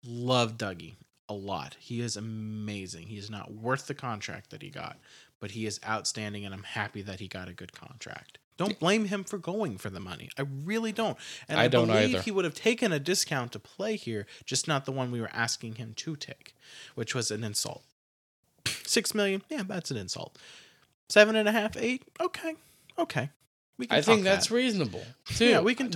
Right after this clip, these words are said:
Speaker 1: talk.
Speaker 2: not nine million
Speaker 1: No,
Speaker 2: for him.
Speaker 1: and of course, you know, and I think he would have taken the seven and a half, eight, but New Jersey offered him nine.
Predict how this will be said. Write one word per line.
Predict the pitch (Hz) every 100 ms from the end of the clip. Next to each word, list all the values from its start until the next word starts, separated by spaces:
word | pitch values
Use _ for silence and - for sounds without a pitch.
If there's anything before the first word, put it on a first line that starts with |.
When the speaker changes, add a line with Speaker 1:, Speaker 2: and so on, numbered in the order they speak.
| 160
Speaker 1:
talk. |
Speaker 2:
not | 147 139 120
nine | 113 110
million | 98 95 92 90
Speaker 1:
No, | - 104
Speaker 2:
for | 92
him. | 87
Speaker 1:
and | 113 180
of | 135 175
course, | - 233 170 -
you | 170
know, | 175 135 127
and | 156
I | 170
think | 190 214
he | 208
would | 208
have | 190
taken | 175 202 226
the | 131
seven | - 95 87
and | 90
a | 92
half, | 85 -
eight, | - - - _ - - - - -
but | 117 120 110 - - _ _ _ _
New | 131 127
Jersey | 120 107 127 147
offered | 131 143 156
him | 160
nine. | 165 233 95